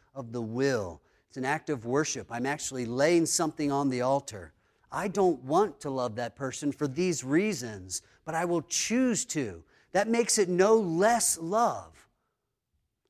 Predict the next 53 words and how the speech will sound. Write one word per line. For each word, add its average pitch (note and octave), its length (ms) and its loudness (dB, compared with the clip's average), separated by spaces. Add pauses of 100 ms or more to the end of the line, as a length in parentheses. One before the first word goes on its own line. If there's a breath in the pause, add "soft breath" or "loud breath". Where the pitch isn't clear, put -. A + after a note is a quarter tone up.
(340)
You A#3 80 -4
know, A3+ 140 2
I G3+ 120 2
don't, A3+ 140 2
I - 20 2
don't B3 140 2
know A3 160 0
that F#3 100 -2
your E3+ 120 2
spouse F3+ 500 2
wants D#3+ 240 0
to D3+ 80 -10
get D#3+ 160 0
a C#3+ 60 0
Valentine's C#3 640 0
Day C3 120 -6
card C3+ 320 -2
saying, C3+ 280 -4
"I B2+ 80 -2
love C#3+ 240 2
you D3 80 -4
because B2+ 320 -8
I G#2+ 80 -6
have C#3+ 320 -8
to." A2 360 -12 (1400)
But G3 360 2 (500)
if F3 120 -6
they F3+ 140 6
really D#4 240 6
think E4 260 4
about A3 300 6
it, F3+ 160 0
they F3+ 100 4
shouldn't D4 460 0
be A#3 100 0
too B3+ 260 0
alarmed F#3 640 2 (640)
that E3+ 140 0
you G3+ 160 2
made B3 300 6
the F3+ 80 4
choice A#3 460 4
to G#3+ 100 -4
be F3 120 2
faithful G#3+ 600 2
to G#3+ 160 2
them G3 340 4
and E3 160 6
not E3+ 280 2
wander E3 500 4
and F3+ 120 4
not D#3 220 0
stray, F3+ 720 0